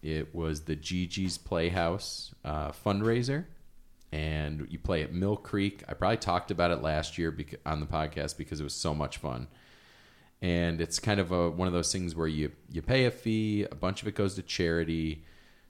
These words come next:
The golf course donates, I think, all their, their course time and, and the carts. So you feel really good about it, and there's family and volunteers there helping out. But you also get to eat and drink tons of stuff. They have, like, wine tastings and sandwiches and food and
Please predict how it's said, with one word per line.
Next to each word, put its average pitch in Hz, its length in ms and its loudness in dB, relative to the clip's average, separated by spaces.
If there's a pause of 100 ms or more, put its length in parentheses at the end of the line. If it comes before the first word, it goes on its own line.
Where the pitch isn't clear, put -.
The 85 60 -8
golf 85 280 4
course 87 240 2
donates, 82 640 0
I 78 60 -2
think, 80 420 -6
all 78 240 0
their, 78 480 -2
their 80 140 -2
course 82 380 -4
time 76 420 -2
and, 73 220 -4
and 76 160 -6
the 73 40 -6
carts. 78 540 -4 (840)
So - 140 6
you 107 120 8
feel 117 220 4
really 98 240 6
good 87 240 2
about 85 260 4
it, 78 100 0
and 76 80 -4
there's 76 180 -2
family 80 420 -2
and 78 100 -4
volunteers 80 640 2
there 113 240 2
helping 85 340 0
out. 107 380 0 (1080)
But 110 120 8
you 104 140 6
also 101 260 6
get 92 220 0
to - 200 -4
eat 104 180 4
and 90 140 -2
drink 85 400 0 (100)
tons 107 480 0
of 85 120 0
stuff. 82 480 2
They 73 120 0
have, 71 280 -8
like, - 200 -10
wine 101 420 0
tastings 82 680 -2
and - 140 -12
sandwiches 92 760 -2
and 57 160 -12
food 101 640 4
and 62 280 -8